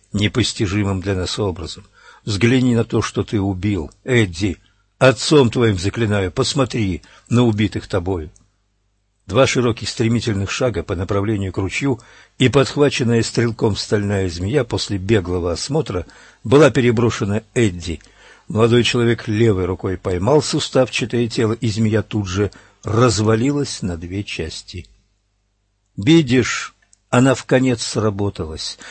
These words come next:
равно как и все встреченные здесь нами создания, одряхлевшие, изнуренные. Не нагрянь мы их все равно, постигла бы скорая смерть. С гибелью медведя».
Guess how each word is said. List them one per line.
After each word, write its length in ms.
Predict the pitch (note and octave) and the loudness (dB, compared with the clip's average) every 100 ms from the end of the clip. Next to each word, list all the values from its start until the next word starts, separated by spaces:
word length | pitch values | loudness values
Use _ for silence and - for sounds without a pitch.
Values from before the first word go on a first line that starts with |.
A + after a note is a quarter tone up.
| - | -6
равно 380 | - C3 B2 B2 | 4 6 6 4
как 220 | B2+ A2+ | 2 2
и 160 | A#2+ G#2+ - _ _ | 2 0 -6 _ _
все 480 | - - - A#2 E2 _ _ _ - | -6 -2 2 2 0 _ _ _ -8
встреченные 720 | - A2+ C3 A#2 B2 A2 A2 | -6 2 2 2 2 2 2
здесь 360 | G2+ G2 A2 - | 2 2 0 2
нами 220 | A2 F#2+ | 0 0
создания, 680 | - A2 F#2 A2+ F#2+ E2+ - | -2 -4 0 2 2 0 2
одряхлевшие, 1040 | B2+ A#2+ A#2+ A#2 - A#2 G#2+ - F#2+ E2+ - _ _ | 4 4 4 0 -2 -2 -2 -6 -10 -10 -12 _ _
изнуренные. 1000 | C3+ C3+ G#2 C3 C3 A#2 F2+ E2 E2 D#2+ - _ _ _ | 2 2 4 4 6 4 2 -2 -6 -8 -14 _ _ _
Не 180 | A2+ C3+ | 4 6
нагрянь 400 | D3 C#3+ D3+ C#3 | 6 6 4 4
мы 180 | C#3 C3+ | 4 2
их 100 | A#2 | 0
все 180 | - B2 | -4 -2
равно, 300 | A#2 G2 D#2+ | -2 -2 -4
постигла 500 | G2+ - C3+ A#2 A#2+ | -6 -2 -2 0 2
бы 120 | A2+ | 0
скорая 400 | - B2 G#2 G#2 | 0 0 0 0
смерть. 460 | - F#2+ D#2+ - - _ _ _ - | -4 -6 -6 -12 -20 _ _ _ -4
С 160 | A#2 | 0
гибелью 400 | F3 D#3+ D#3 C#3+ | 4 4 4 2
медведя». 480 | C#3 C3 F#2+ C#2+ - | 0 -4 -8 -10 -14